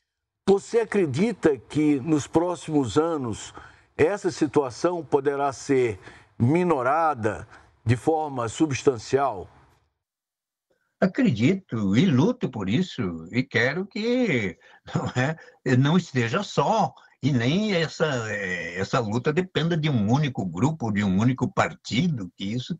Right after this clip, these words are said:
Speaker 2: seja uma tomada de consciência, né, do pensamento humanitário e a gente possa, com essa consciência tomada e as ações conjugadas,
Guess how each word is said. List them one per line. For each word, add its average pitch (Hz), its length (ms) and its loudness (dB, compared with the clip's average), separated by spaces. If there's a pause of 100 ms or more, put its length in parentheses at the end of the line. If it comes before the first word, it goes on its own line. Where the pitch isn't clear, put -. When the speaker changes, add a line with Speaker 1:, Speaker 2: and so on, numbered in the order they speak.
Speaker 2:
seja 123 340 -2
uma 208 380 -2
tomada 143 540 2
de 120 180 -2
consciência, 123 1120 0 (380)
né, 143 120 2
do 139 120 -4
pensamento 131 800 0 (300)
humanitário 147 1400 2 (280)
e 139 100 4
a 156 60 4
gente 131 280 -4 (120)
possa, 135 460 -2 (180)
com 104 160 -4
essa 135 440 -4
consciência 123 720 -2
tomada 113 580 -2
e 101 80 -2
as 98 140 -2
ações 131 420 -4
conjugadas, 107 1120 0